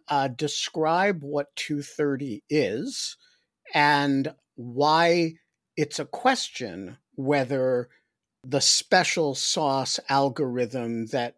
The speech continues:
Twitter adds to sort stuff on its platform is covered by two thirty or not.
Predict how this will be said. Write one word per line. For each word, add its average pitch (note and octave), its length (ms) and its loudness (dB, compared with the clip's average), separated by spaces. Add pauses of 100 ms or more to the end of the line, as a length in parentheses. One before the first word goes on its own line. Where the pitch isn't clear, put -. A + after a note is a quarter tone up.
Twitter C3+ 640 2
adds A#2+ 720 0
to C#3 260 0
sort G3 560 4
stuff - 720 -2 (520)
on B2+ 180 0
its A#2+ 220 -10
platform C3 680 -4
is B2 200 -6
covered A#2+ 560 0
by B2 220 -2
two B2+ 240 -10
thirty A2 440 -4
or G2+ 160 -6
not. G2 440 -12